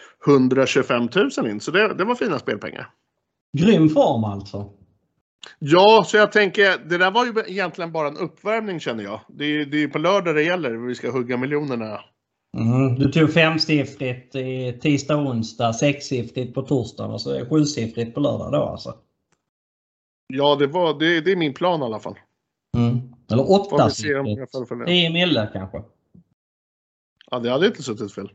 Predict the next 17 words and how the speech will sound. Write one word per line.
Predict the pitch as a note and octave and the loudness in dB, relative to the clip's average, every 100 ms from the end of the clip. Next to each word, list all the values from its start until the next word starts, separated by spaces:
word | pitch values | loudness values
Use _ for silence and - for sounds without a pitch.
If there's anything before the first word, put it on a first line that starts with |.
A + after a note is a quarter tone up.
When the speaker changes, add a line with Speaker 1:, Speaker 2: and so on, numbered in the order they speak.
| _ _ _ _ _ - | _ _ _ _ _ -4
Speaker 2:
Nej. | F2+ F#2+ | -2 0
Speaker 1:
Men | G3 A3+ _ _ _ _ _ _ _ | 0 -4 _ _ _ _ _ _ _
Speaker 2:
Nej, | - F3+ | 2 4
Speaker 1:
vad | - G3 | 8 6
Speaker 2:
den | E3 | 8
Speaker 1:
säger | A3 | 6
Speaker 2:
tänkte | B3+ | 6
Speaker 1:
du? | G3+ | 6
Speaker 2:
jag | E3+ | 6
Speaker 1:
Ska | D#3+ | 6
Speaker 2:
ta. | F3+ | 4
Speaker 1:
vi | C#3 | 4
göra | G3 F#3 F#3 | 4 2 4
Speaker 2:
Den | A3 | 4
tänkte | G3 F3+ F#3 | 4 0 -2
jag | E3 B2 | -2 0
ta. | D3 A#2+ - | -2 -4 -8